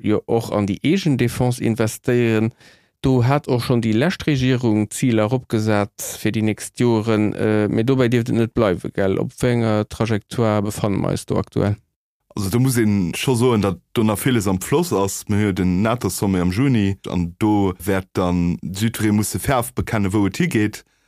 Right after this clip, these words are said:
Speaker 2: Im Moment ist die Trajektoire noch, dass wir auf zwei Prozent vom Revenu national brut sind. Mittelfristig könnte das vielleicht auf drei Prozent geheisch geben. Du hast noch nicht sicher, wie gesagt, das ist alles am Fluss.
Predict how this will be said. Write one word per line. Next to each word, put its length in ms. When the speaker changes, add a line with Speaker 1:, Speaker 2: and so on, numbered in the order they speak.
Speaker 2:
Im 80
Moment 280
ist 160
die 40
Trajektoire 520
noch, 300
dass 220
wir 100
auf 220
zwei 360
Prozent 460
vom 160
Revenu 540
national 440
brut 300
sind. 460
Mittelfristig 680
könnte 300
das 280
vielleicht 380
auf 100
drei 220
Prozent 400
geheisch 380
geben. 160
Du 100
hast 160
noch 80
nicht 380
sicher, 420
wie 80
gesagt, 300
das 160
ist 60
alles 180
am 120
Fluss. 300